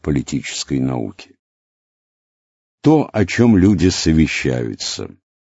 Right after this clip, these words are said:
и по поводу чего высказывают свое мнение ораторы, сводится, можно сказать, к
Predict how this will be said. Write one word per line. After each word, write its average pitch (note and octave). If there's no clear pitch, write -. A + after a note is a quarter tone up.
и G2+
по F#2
поводу G2
чего D#2+
высказывают C#2+
свое C2+
мнение C2+
ораторы, A#1+
сводится, B2
можно G#2+
сказать, F2+
к -